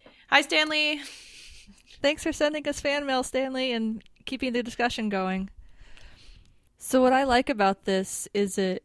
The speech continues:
Speaker 2: is it really gives Aaron and John more depth from their interactions. Like, this is a,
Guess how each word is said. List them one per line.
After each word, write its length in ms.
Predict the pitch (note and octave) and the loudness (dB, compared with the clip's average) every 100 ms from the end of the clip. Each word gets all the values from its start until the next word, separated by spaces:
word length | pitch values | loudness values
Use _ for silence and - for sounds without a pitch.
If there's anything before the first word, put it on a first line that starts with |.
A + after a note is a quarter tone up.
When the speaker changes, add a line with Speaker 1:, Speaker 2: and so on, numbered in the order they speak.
| _ | _
Speaker 2:
is 200 | - G3 | -4 -2
it 100 | F#3+ | -2
really 320 | G3+ A#3 A#3 G#3+ | 2 4 4 2
gives 420 | - G#3 G3+ F#3 | 2 4 4 0
Aaron 320 | F3+ F#3+ F#3+ | 0 2 2
and 160 | F#3 F3 | 0 -2
John 400 | F3 F3+ F3 F3+ | -2 0 -2 -2
more 280 | F#3 E3+ | -2 -2
depth 540 | E3+ F3 E3 - - - | -2 -2 -4 -4 -10 -8
from 180 | - F#3+ | -6 -2
their 140 | F#3 | -2
interactions. 880 | F3+ F3+ F3 F3 - E4 F4+ - - | -2 -2 -4 -4 -4 -6 -6 -8 -4
Like, 180 | G3+ F#3+ | -2 -2
this 160 | G#3 | -4
is 120 | G#3 | -2
a, 120 | G3+ | -2